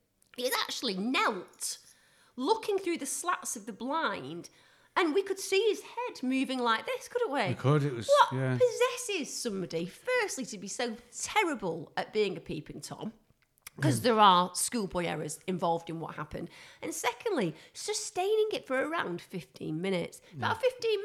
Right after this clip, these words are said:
Speaker 1: minutes.
Speaker 2: I know, until our eldest shouts, "He's just staring at us!" You know, so
Speaker 1: He got a bit aggro, didn't he?
Speaker 2: Yeah.
Speaker 1: Fifteen-year-old is at that stage.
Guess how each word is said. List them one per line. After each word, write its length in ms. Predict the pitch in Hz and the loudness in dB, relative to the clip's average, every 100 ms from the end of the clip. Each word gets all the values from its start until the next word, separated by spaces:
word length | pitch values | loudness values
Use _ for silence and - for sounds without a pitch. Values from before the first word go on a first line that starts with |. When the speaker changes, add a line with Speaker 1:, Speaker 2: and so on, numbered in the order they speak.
| 466 | 0
Speaker 1:
minutes. 460 | 247 180 - - - _ _ _ | 0 -4 -8 -16 -18 _ _ _
Speaker 2:
I 40 | 120 | -6
know, 260 | 117 113 | -4 -2
until 240 | 139 - 151 | -4 0 4
our 140 | 135 | 4
eldest 300 | 127 123 113 | 4 0 -2
shouts, 400 | - 120 120 - - _ _ _ _ _ _ | -2 -2 -2 -8 -14 _ _ _ _ _ _
"He's 220 | 285 302 | 6 6
just 380 | - 311 - - | 6 2 2 0
staring 640 | - 240 269 311 339 320 | 4 8 10 12 12 12
at 240 | 294 247 247 | 10 10 10
us!" 560 | 220 196 147 117 - - | 10 8 4 0 -4 -6
You 120 | 151 | -2
know, 320 | 151 156 135 | 2 2 0
so 200 | 117 127 | -2 -2
Speaker 1:
He 60 | 123 | 2
got 220 | 240 214 | 4 6
a 20 | |
bit 80 | 190 165 | 4 0
aggro, 180 | 160 160 | -2 -6
didn't 200 | 151 156 | -4 -6
he? 180 | 151 151 - | -4 -6 -6
Speaker 2:
Yeah. 200 | 120 107 98 - | -4 -4 -6 -6
Speaker 1:
Fifteen-year-old 720 | - 190 196 185 175 170 165 | -6 -4 -2 0 0 -2 -4
is 80 | - | -6
at 60 | |
that 140 | 160 170 | -4 -4
stage. 460 | - 165 170 160 | -6 -6 -6 -8